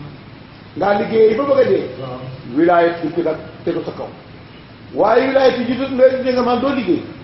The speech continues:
Moo tax ñu ne kaala. Ah, bu njëkkee ci bopp, du baax.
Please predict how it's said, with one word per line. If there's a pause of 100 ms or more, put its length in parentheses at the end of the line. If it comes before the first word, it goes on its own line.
(280)
Moo
tax
ñu
ne
kaala. (1200)
Ah,
bu
njëkkee
ci
bopp, (800)
du
baax.